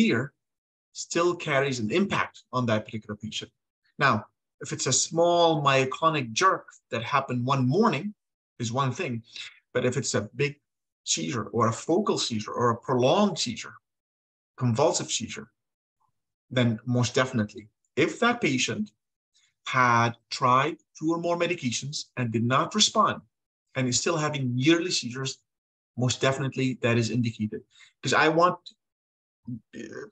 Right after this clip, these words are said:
I want to imagine two scenarios.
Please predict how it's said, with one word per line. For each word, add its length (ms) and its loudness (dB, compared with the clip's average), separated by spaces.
I 60 2
want 220 2
to 80 -2
imagine 320 0
two 100 -8
scenarios. 800 -2